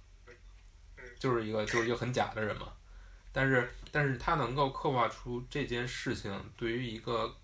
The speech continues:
Speaker 2: 普通个体的意义所在，就是说这个是大于他的生活，是大于他的理解的，大于他的，甚至大于他个人的命运的。
Speaker 1: 嗯。
Speaker 2: 就是说
Speaker 1: 所以他不得不那样去想。
Speaker 2: 对，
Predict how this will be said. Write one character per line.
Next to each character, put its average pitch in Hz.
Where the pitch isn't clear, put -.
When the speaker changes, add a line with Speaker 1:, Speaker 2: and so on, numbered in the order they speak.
Speaker 2:
普 -
通 143
个 139
体 -
的 98
意 143
义 98
所 95
在， 104
就 143
是 123
说 147
这 151
个 120
是 107
大 110
于 110
他 127
的 110
生 139
活， 104
是 110
大 117
于 117
他 127
的 117
理 101
解 117
的， 101
大 110
于 113
他 123
的， 104
甚 135
至 123
大 123
于 117
他 139
个 139
人 95
的 95
命 98
运 104
的。 107
Speaker 1:
嗯。 -
Speaker 2:
就 127
是 113
说 135
Speaker 1:
所 139
以 -
他 -
不 135
得 135
不 165
那 -
样 139
去 107
想。 -
Speaker 2:
对， -